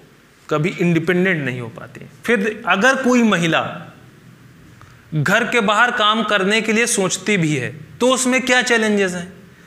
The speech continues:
तो ये challenges हैं कि women's को अगर घर के बाहर काम करना है, obvious सी बात है, अगर आपको manufacturing sector में काम करना है, service sector में काम करना है,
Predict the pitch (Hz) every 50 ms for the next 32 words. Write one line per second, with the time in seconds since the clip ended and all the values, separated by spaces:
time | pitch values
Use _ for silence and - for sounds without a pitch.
0 | - - - - - - - 185 190 175 220 285 311 - - 269 247 226 214 208
1 | 196 196 175 147 170 180 226 - - - - - - - - - - - - -
2 | - - _ _ - _ _ _ - - - 262 269 214 175 151 147 175 190 208
3 | 220 247 302 311 302 - - - 214 208 247 294 - - - 170 170 214 226 208
4 | 165 160 190 196 196 - 226 214 196 196 190 220 214 - 202 190 196 214 233 233
5 | 214 202 190 175 165 151 151 170 214 240 233 - - - - - 170 160 165 165
6 | 190 208 214 208 - 214 180 180 170 160 160 175 190 190 185 185 180 175 175 180
7 | 196 180 170 165 160 170 160 165 170 160 160 - 180 185 202 202 202 190 160 -
8 | 180 170 170 170 165 165 151 147 151 147 151 143 147 156 165 175 170 - - 170
9 | 170 190 214 214 - 202 180 - - 170 156 156 151 - 151 139 135 139 131 135
10 | 127 127 127 127 127 139 175 196